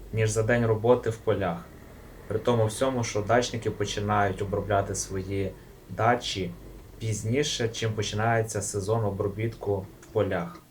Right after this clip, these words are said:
А ось на рахунок оплати ви вже дізнаєтеся в кінці року, коли я знову буду підбивати підсумки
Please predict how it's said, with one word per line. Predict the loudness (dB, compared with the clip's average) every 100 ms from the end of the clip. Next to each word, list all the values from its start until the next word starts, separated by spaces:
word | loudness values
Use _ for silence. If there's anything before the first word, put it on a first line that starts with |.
| -2
А | 2
ось | 2 2
на | 2
рахунок | 2 2 2 2
оплати | 4 8 8 6
ви | 2
вже | 2 0
дізнаєтеся | -2 0 4 4 2 0
в | -2
кінці | -4 0 4
року, | 4 4 0
коли | -2 0
я | 0
знову | 2 4 4
буду | 4 0 -2
підбивати | -2 0 2 2 0
підсумки | -4 -4 -2 -6 -4 -4